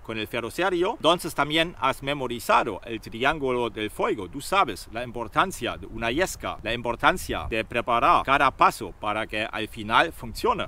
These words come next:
Desventaja, como he dicho, si no sabes usarlo, si no conoces las yescas, entonces no vas a conseguir un fuego con esto. Como último, vamos a ver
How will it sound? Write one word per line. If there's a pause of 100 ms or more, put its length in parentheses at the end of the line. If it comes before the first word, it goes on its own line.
Desventaja,
como
he
dicho,
si
no
sabes
usarlo,
si
no
conoces
las
yescas,
entonces
no
vas
a
conseguir
un
fuego
con
esto.
Como
último,
vamos
a
ver